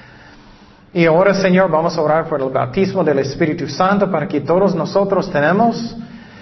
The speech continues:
recibimos el Espíritu Santo ahora, su bautismo ahora por fe, porque es tu promesa. Nunca merecemos nada, entonces es un don de Dios, recibimos Él ahora por fe.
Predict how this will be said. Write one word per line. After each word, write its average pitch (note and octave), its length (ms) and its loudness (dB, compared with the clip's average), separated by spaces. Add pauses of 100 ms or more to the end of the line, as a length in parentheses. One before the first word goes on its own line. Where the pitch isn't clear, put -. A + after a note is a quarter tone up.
(100)
recibimos F3+ 760 2
el D#3 120 2
Espíritu G3 460 -2
Santo G#3 400 0
ahora, G3 540 4 (800)
su - 240 -2
bautismo A3 560 0
ahora F#3+ 480 2
por D3+ 240 -2
fe, - 440 -4
porque C#3 220 -6
es - 140 -8
tu F#3 120 -2
promesa. D3 680 -2 (760)
Nunca F#3 240 2
merecemos D#3+ 600 2
nada, E3+ 300 2
entonces F3 400 -4
es C3+ 160 -6
un D#3 180 -2
don E3+ 220 2
de F3+ 140 2
Dios, F3+ 300 2
recibimos D3+ 640 0
Él D#3 300 2
ahora D3 420 2
por D3 300 -4
fe. C3+ 400 -8